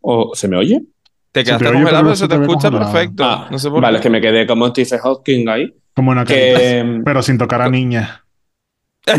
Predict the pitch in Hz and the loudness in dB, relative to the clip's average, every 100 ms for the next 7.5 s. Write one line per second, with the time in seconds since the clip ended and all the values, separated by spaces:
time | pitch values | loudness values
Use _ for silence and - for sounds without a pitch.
0 | 123 139 139 156 165 165 165 156 147 139 | 2 2 2 2 2 2 2 2 2 0
1 | 160 131 123 120 127 143 156 160 165 - | 0 0 0 0 0 2 2 2 -2 -4
2 | 135 123 117 113 113 110 110 117 117 110 | 0 0 0 -2 -4 -2 -2 0 -2 -2
3 | 110 110 123 123 110 98 98 107 165 135 | -4 -2 0 0 0 0 0 0 0 -2
4 | 101 98 95 90 - 107 101 104 104 101 | -6 -6 -6 -4 0 0 0 2 2 0
5 | 101 95 87 98 101 98 98 - 107 107 | -2 -6 -8 -8 -6 -4 -4 -4 -2 0
6 | 120 117 113 104 101 - 101 95 90 101 | 2 4 4 2 0 0 -2 0 -4 -2
7 | 113 - - 95 | -2 -2 -2 -4